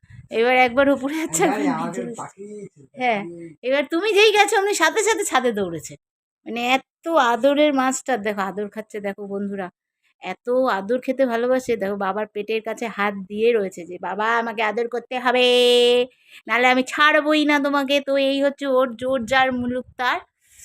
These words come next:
Speaker 1: তুমি ঘ-, পশম উঠছে, এরকম করো না, করো না, এগুলো হাওয়ায় যে কোনো জায়গায় চলে যাচ্ছে।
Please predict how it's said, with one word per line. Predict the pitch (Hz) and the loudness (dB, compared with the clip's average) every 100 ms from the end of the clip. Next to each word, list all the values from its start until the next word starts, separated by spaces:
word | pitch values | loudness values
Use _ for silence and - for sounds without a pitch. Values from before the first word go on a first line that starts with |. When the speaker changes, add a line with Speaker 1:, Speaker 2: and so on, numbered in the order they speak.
| - _ _ _ _ 277 | -20 _ _ _ _ -6
Speaker 1:
তুমি | 294 | -2
ঘ-, | 277 262 - | 0 -2 -2
পশম | 269 269 320 302 285 | -6 -6 -6 -8 -8
উঠছে, | 247 - 247 | -10 -6 -4
এরকম | 254 302 311 | -2 -2 -2
করো | 302 311 | -2 0
না, | 233 196 | 0 -4
করো | 240 254 | -4 -4
না, | 220 | -2
এগুলো | 214 262 | -4 -4
হাওয়ায় | 226 220 247 269 | 0 2 2 0
যে | 233 | -4
কোনো | 226 254 | -8 -4
জায়গায় | 262 254 | -2 -4
চলে | 202 185 | -4 -6
যাচ্ছে। | 180 170 - | -6 -8 -14